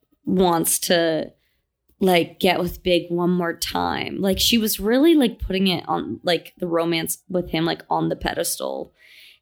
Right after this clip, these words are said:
And Miranda, which I love, is like, "Nope." Carrie's, like, trying to basically, you know, create different scenarios. "Well, what about this?" And Miranda's like, "Hmm, let me think about it." And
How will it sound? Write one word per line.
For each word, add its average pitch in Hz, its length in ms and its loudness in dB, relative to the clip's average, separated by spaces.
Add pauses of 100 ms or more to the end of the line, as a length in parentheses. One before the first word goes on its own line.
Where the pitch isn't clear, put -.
And 185 380 4 (180)
Miranda, 185 600 4
which 175 260 2
I 214 120 2
love, 233 520 4
is 185 240 2
like, 175 320 0
"Nope." 185 480 0 (400)
Carrie's, 240 460 4
like, 202 220 2
trying 202 300 2
to 208 140 0
basically, 175 960 0 (460)
you 202 160 6
know, 175 160 6
create 185 580 2
different 196 320 -2
scenarios. 160 840 0
"Well, 190 160 2
what 240 140 4
about 330 280 0
this?" 220 500 2
And 202 180 2
Miranda's 190 360 0
like, 190 160 0
"Hmm, 247 300 4
let 202 100 4
me 220 80 2
think 202 220 -2
about 180 200 0
it." 170 140 0
And 175 320 0